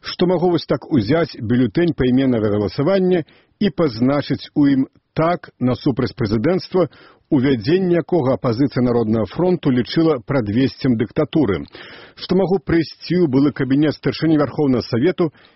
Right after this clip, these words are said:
дзе цяпер сядзеў кіраўнік антыкарупцыйнай камісіі Лукашэнка, і сказаць: "Саша, э, Александр Рыгорович, я вырашыў быць з табой, э, прабачце, з вамі, у вашай камандзе". І вось так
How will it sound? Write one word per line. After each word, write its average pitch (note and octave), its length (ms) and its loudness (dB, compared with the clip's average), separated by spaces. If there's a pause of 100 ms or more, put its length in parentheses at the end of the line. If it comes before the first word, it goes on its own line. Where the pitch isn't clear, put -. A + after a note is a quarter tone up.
дзе B2 220 -2
цяпер D#3 400 -2
сядзеў C3+ 480 0
кіраўнік C3 520 2
антыкарупцыйнай C3 760 0
камісіі C3+ 480 0
Лукашэнка, C#3 480 -2
і A#2+ 80 -2
сказаць: A#2+ 400 -2 (400)
"Саша, B2+ 480 -2
э, - 480 -8 (360)
Александр C3+ 480 0
Рыгорович, G2+ 600 -2 (340)
я A2 160 0
вырашыў E3+ 420 0
быць D3 160 -2
з - 100 -16
табой, D#3+ 460 0
э, F#2+ 80 -4
прабачце, A#2 560 -2
з A#2+ 80 -6
вамі, A#2 380 0 (320)
у B2+ 100 0
вашай B2 320 -2
камандзе". B2+ 560 0 (640)
І C3+ 80 2
вось A#2 320 -2
так E3+ 240 -2